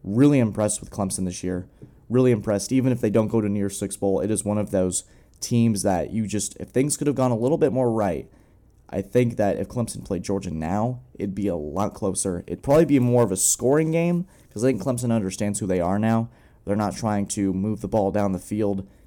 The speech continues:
every single time. I think they're getting D J comfortable first. They're starting him out slow and then getting him the throws that he wants to make later on in the game and using Kobe Pace and Will Shipley to run the ball. All right, I know I told you guys today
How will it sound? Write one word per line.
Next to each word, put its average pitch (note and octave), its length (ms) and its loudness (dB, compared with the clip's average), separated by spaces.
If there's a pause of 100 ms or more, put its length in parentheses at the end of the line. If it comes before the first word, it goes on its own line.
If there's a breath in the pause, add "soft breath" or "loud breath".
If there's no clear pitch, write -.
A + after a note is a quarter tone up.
(140 loud breath)
every A#2 300 0
single A2 300 -2
time. G#2+ 340 -2
I F#2+ 60 -2
think F#2 280 -6
they're G2 140 0
getting G2 260 -2
D A2+ 180 -2
J G2 140 -2
comfortable A2 520 -4
first. A2 340 -4
They're F#2 100 -6
starting G2+ 360 -2
him G#2 160 -2
out F2+ 160 -4
slow C3 420 2
and F#2+ 140 0
then F2+ 120 -4
getting F#2+ 320 -2
him G2 300 -2 (280 soft breath)
the G#2+ 100 -4
throws G#2+ 380 0
that - 100 -6
he A2 140 -4
wants G2 300 -2
to G#2 100 -6
make F2 260 -4
later E2+ 260 -4
on E2 120 -6
in - 80 -10
the B1 80 -12
game G2+ 380 -4 (280 loud breath)
and G2 240 -2
using G2 300 0
Kobe F#2+ 240 2
Pace F2 260 -2
and F2+ 80 -2
Will E2+ 120 -4
Shipley D#2+ 340 -6
to D#2+ 60 -10
run C#2+ 120 -8
the - 60 -8
ball. - 300 -8 (1600 soft breath)
All A2+ 100 -2
right, D#2+ 140 -2
I C2+ 100 -8
know C#3+ 200 4
I C#3 80 6
told B2+ 240 2
you G#2+ 80 0
guys F#2+ 280 2
today D#2+ 380 -4